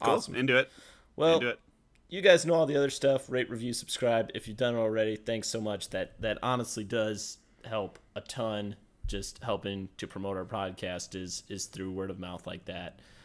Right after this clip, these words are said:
Speaker 2: Um, otherwise, we got the social channels. We got the website. We got all the other stuff. You know where to find us. You know what to do. We're around.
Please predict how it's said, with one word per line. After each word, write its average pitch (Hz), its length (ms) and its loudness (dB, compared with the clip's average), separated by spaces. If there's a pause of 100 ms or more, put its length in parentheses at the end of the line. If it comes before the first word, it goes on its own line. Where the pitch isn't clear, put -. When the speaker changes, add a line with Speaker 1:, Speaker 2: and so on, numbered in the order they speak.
(160)
Speaker 2:
Um, 95 400 -6 (140)
otherwise, 135 460 2
we 160 80 -6
got 147 200 0
the 113 60 -8
social 117 360 -4
channels. 107 560 -4 (100)
We 156 140 -2
got 143 180 2
the 117 80 -2
website. 113 580 0 (420)
We 269 100 -4
got 202 140 4
all 143 120 4
the 123 120 0
other 104 160 0
stuff. 107 380 -2
You 139 80 -2
know 135 120 2
where 123 80 0
to 110 60 -4
find 107 300 0
us. 101 240 -2
You 135 120 -2
know 120 80 2
what 101 140 0
to - 60 -10
do. 98 320 -4 (440)
We're 139 220 6
around. 101 520 0